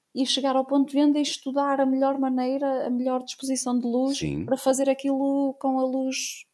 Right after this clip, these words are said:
Speaker 1: natural. Tinha, tinha que ser. E, portanto, eu em estúdio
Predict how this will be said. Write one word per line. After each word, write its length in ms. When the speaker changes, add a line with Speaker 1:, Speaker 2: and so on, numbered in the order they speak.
Speaker 1:
natural. 760
Tinha, 280
tinha 280
que 100
ser. 360
E, 80
portanto, 800
eu 600
em 140
estúdio 920